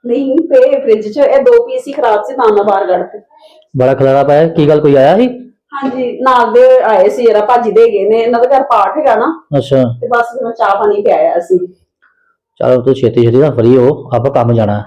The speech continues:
Speaker 1: ਕਿੱਥੇ ਜਾਣਾ ਜੀ? ਕੰਮ ਬੜਾ ਪਿਆ ਘਰ, ਕਿੱਥੇ ਜਾਣਾ ਮੈਨੂੰ ਦੱਸੋ?
Speaker 2: ਉਹ ਤੈਨੂੰ ਪਤਾ ਹੀ ਆ, ਛੋਟੇ ਦੇ ਘਰ ਫੰਕਸ਼ਨ ਆ, ਆਪਾਂ ਉੱਥੇ ਜਾਣਾ ਬਾਅਦ 'ਚ। ਉਹਨਾਂ ਕੀ ਪਤਾ ਕਿਹੜੇ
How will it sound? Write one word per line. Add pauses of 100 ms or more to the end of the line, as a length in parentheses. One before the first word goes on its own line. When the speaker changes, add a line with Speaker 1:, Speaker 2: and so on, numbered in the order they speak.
(680)
Speaker 1:
ਕਿੱਥੇ
ਜਾਣਾ
ਜੀ?
ਕੰਮ
ਬੜਾ
ਪਿਆ
ਘਰ,
ਕਿੱਥੇ
ਜਾਣਾ
ਮੈਨੂੰ
ਦੱਸੋ?
Speaker 2:
ਉਹ
ਤੈਨੂੰ
ਪਤਾ
ਹੀ
ਆ,
ਛੋਟੇ
ਦੇ
ਘਰ
ਫੰਕਸ਼ਨ
ਆ, (160)
ਆਪਾਂ
ਉੱਥੇ
ਜਾਣਾ
ਬਾਅਦ
'ਚ।
ਉਹਨਾਂ
ਕੀ
ਪਤਾ
ਕਿਹੜੇ